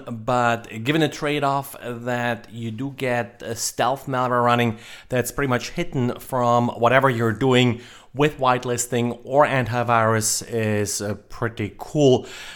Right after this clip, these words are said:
Now, this also re-emphasizes that as part of incident response, you always have to get a memory dump so you can discover these processes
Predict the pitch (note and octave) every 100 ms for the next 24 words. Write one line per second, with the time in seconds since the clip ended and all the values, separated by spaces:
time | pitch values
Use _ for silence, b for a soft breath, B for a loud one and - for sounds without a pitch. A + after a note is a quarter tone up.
0 | B B2+ B2+ B2 B2 C3 C3+ C#3+ C#3+ D#3
1 | - C#3+ B2+ - G#2+ A#2+ D3+ D#3+ E3 D3
2 | - C3 A#2+ A#2 A#2+ A#2 A2 A2 A#2 A2+
3 | A2 G2+ - A#2 C3+ F3 D3 A#2+ A2 G#2+
4 | - G#2+ G#2 - A2+ G2 G2 F#2+ A2+ G#2+
5 | B2+ C3 C3 - - B2+ D3 - C#3 A#2+
6 | B2+ B2 - A#2 A#2 A#2 A#2+ A2+ A2+ A2+
7 | A2 - B B - B2 A2+ B2+ B2 A#2+
8 | - C#3 C3 A2+ D#2+ E2 G#2+ - - A2+
9 | G#2+ G#2+ - G#2+ G2